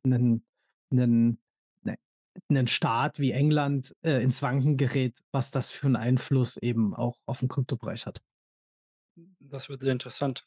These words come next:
Speaker 2: Es ist, ähm, tatsächlich so. Und jetzt spannen wir den Bogen weiter und kommen Richtung U S A.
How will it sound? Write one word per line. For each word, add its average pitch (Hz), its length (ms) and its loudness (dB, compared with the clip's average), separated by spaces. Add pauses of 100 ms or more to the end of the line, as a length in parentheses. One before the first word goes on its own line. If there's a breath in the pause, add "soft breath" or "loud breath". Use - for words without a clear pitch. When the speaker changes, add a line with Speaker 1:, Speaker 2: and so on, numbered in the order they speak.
(120)
Speaker 2:
Es - 100 -10
ist, - 300 -4
ähm, 139 420 0
tatsächlich 135 380 0
so. 151 200 2 (680 soft breath)
Und 135 100 -6
jetzt 131 100 -4
spannen 175 260 0
wir 202 80 2
den 147 180 2
Bogen 170 280 2
weiter 185 480 0
und 147 180 -12
kommen 143 380 -2
Richtung 139 480 0
U 127 160 2
S 123 160 2
A. 165 280 0